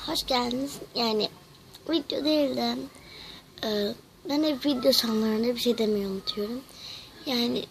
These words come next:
şu ana kadar hiçbir görüntülenme yok videolarımda ve, ım, sadece dört görüntülenme var. Onu da tabii ben birkaç kez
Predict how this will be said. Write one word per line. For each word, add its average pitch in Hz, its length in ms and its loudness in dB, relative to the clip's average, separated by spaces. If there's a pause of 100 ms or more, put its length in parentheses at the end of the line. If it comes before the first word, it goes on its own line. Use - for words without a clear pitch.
şu - 280 2
ana 302 260 2
kadar 262 240 -2
hiçbir 262 580 2
görüntülenme 220 800 0
yok 202 280 -4 (120)
videolarımda 320 800 2
ve, 285 120 -4 (1300)
ım, 233 340 0 (880)
sadece 311 560 2 (320)
dört 294 260 4
görüntülenme 202 840 0
var. 320 120 -2 (1160)
Onu 247 180 4
da 247 60 2
tabii 233 300 0
ben 220 100 4
birkaç 214 520 2
kez 196 120 -6